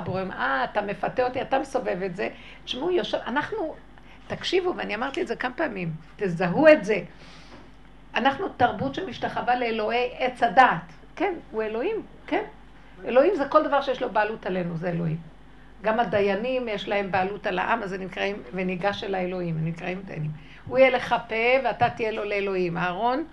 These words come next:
מ-, משה הוא אלוהים שלו עכשיו, אתה מבין? זה מדרגה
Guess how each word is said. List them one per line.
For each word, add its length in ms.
מ-, 60
משה 220
הוא 180
אלוהים 320
שלו 280
עכשיו, 260
אתה 80
מבין? 300
זה 140
מדרגה 400